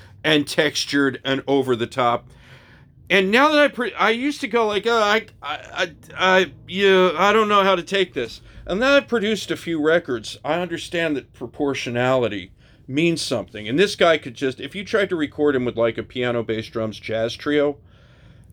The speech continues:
he would just blow it away. He would be too big for the room. You know, it would be like the David Lee Roth ukulele record or something. It's, <laughs> you, you know what I mean? I'm not putting down David Lee Roth.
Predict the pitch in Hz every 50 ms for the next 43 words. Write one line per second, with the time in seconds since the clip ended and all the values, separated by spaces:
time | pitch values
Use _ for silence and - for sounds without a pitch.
0 | - - - 131 190 233 226 233 190 - 220 190 - 147 - - - _ - -
1 | - - - - 180 180 190 202 202 196 185 190 185 202 226 220 156 107 98 -
2 | - 160 165 165 151 - 165 151 - - 180 165 127 175 170 160 - - 170 147
3 | 151 147 151 160 170 156 107 82 - - _ _ - - _ _ - _ _ _
4 | _ _ - - - _ - - 123 120 123 123 127 131 139 139 131 - 165 160
5 | 165 160 160 - 156 143 - 170 160 165 170 165 147 165 160 147 147 156 156 151
6 | 151 - 143 147 151 - 156 135 139 139 147 151 147 139 120 95 90 101 110 -
7 | - 107 98 95 95 - - 120 95 92 - 107 101 98 104 - - - - -
8 | - 480 480 453 - - - 214 - - - 208 - - 214 202 196 - - 196
9 | 170 - - - 170 156 156 165 175 180 202 202 185 214 214 190 180 185 185 202
10 | 185 - - - - - - 226 220 - - - - - - - - - - -
11 | - - - - - _ - - - - - - - - 185 - 180 196 208 220
12 | 233 208 - 214 247 220 196 - 220 220 214 196 156 185 190 196 180 175 170 175
13 | 170 165 170 156 147